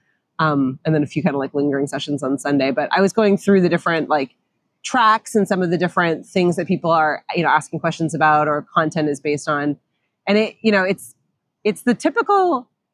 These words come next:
buckets. So it, it is good to know that, like, even if you've been doing this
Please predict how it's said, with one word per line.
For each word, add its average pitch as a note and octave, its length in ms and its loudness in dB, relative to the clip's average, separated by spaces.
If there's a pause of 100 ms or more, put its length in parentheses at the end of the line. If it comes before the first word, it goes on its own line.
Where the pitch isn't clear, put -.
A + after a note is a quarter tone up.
(100)
buckets. G3 420 -2
So F3+ 160 -2
it, G#3+ 300 -2
it A#3 140 2
is D4 260 2
good C4 240 0
to B3 100 0
know G3+ 300 2
that, D#3+ 300 -2
like, D#3+ 200 -4 (120)
even G#3+ 240 0
if G3 120 0
you've G3 120 -2
been F#3 140 0
doing F3+ 260 0
this E3 300 -6